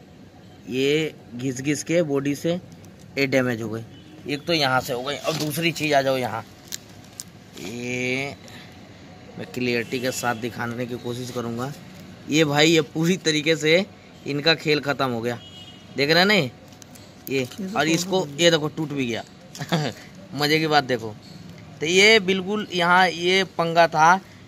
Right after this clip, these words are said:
कि ये wiring damage हो गई घिस घिस के body से। अभी और पूरी wiring हमें check करनी पड़ेगी बहुत तरीके से,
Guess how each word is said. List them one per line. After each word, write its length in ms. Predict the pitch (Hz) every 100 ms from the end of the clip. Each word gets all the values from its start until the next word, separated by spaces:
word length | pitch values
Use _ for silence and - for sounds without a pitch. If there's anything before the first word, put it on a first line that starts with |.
| - -
कि 80 | 160
ये 320 | 170 175 185 185 -
wiring 480 | 143 151 156 175 185 170 -
damage 400 | 131 147 165 151
हो 80 | 147
गई 160 | 170
घिस 240 | 175 156 143
घिस 240 | 143 143
के 120 | 151
body 340 | 147 135 123 123
से। 180 | 110 98 - - - -
अभी 200 | 147 170
और 340 | - 156 175 180
पूरी 340 | - 170 180
wiring 360 | 160 151 165 165
हमें 180 | 156
check 260 | 151 156 139
करनी 220 | 147 135
पड़ेगी 240 | 127 143 165
बहुत 300 | 135 135 -
तरीके 360 | 131 120 117
से, 120 | 107